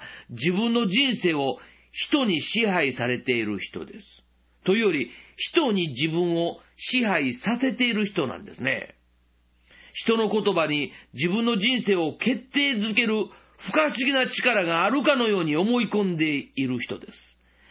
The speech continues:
怒れば、他人を自分の神として礼拝している人です。え、こういう場合、一日の気分は人の態度で左右されます。一日の気分どころか、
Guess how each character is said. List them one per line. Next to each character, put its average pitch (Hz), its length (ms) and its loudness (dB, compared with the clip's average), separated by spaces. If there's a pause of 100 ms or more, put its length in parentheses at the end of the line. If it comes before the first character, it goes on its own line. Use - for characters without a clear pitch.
(120)
怒 190 300 0
れ 147 140 0
ば、 95 240 -8 (420)
他 226 200 0
人 214 260 2
を 180 260 0 (480)
自 110 300 -2
分 208 300 0
の 202 160 0
神 254 420 0
と 120 140 0
し - 180 -8
て 98 380 -4 (300)
礼 165 440 2
拝 165 240 0
し - 100 -10
て 143 80 0
い 131 60 2
る 117 100 -2
人 80 160 -10
で - 120 -18
す。 - 240 -20 (840)
え、 127 120 -4
こ 196 160 2
う 226 60 0
い 226 60 2
う 208 40 2
場 185 140 2
合、 156 60 2
一 180 440 -2
日 202 240 -2
の 139 120 0
気 143 100 -2
分 127 200 -2
は 113 300 0 (380)
人 - 340 0
の 196 140 2
態 180 320 0
度 160 140 0
で 147 140 0
左 123 280 -4
右 87 100 -8
さ - 120 -18
れ - 80 -16
ま - 160 -20
す。 - 280 -20 (680)
一 185 260 0
日 294 220 0
の 196 140 2
気 202 160 0
分 202 180 0
ど 131 120 -2
こ 113 100 -4
ろ 104 80 -6
か、 85 240 -10